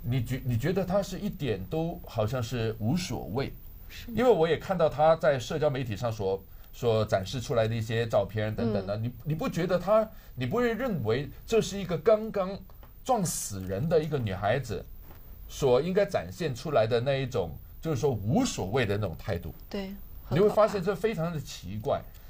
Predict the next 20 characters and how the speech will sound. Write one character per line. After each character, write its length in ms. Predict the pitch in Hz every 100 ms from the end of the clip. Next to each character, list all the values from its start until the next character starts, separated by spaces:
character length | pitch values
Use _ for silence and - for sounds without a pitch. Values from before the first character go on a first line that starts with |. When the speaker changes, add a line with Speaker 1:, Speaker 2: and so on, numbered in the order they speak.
| - - -
Speaker 1:
而 140 | 214
且 140 | 240 175
我， 220 | 139 151
我 140 | 147
确 300 | 139 254 226
实 200 | - 143
是， 480 | - 156 147 135 - - - - - - -
呃， 360 | - 143 143 139 143 - - - - - - - - - - -
虽 220 | 113 254
然 200 | 214 190
我 80 | 131
们 140 | 139
在， 240 | 175 151 135 -
在， 220 | - 160 143
在 320 | 170 143 123
上 300 | 113 156 139
周 120 | 156
我 120 | 147
们 120 | 110
也， 160 | 123